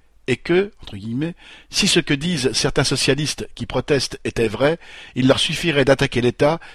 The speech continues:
et de porter cette affaire devant les tribunaux, et ils ne l'ont pas fait.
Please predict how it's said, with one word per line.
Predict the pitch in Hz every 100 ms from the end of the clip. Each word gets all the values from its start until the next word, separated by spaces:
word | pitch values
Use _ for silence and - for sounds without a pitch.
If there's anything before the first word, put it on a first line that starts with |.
| -
et | 123
de | 123
porter | 151 135
cette | 156 147
affaire | 127 - 151
devant | 127 123
les | 120
tribunaux, | - 110 110 120 151 _ _ 135
et |
ils | 127
ne | 127
l'ont | 131 135
pas | 110
fait. | - 80